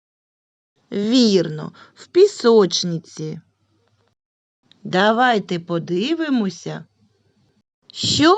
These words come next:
знаходиться в пісочниці.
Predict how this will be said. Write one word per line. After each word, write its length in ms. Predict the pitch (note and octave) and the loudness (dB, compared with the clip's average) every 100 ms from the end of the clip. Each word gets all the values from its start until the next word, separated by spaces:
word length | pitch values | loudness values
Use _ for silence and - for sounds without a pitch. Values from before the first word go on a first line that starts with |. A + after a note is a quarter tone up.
| A#4 | 0
знаходиться 920 | D4+ A3+ G#3 G#3+ A#3+ C#4 B3+ B3 B3+ | -2 0 0 0 -4 -2 -4 -4 -4
в 80 | A#3+ | -4
пісочниці. 1080 | - A3 - G3+ E3+ - D#3+ D#3+ - - | -6 -10 -2 0 0 -6 -10 -12 -14 -18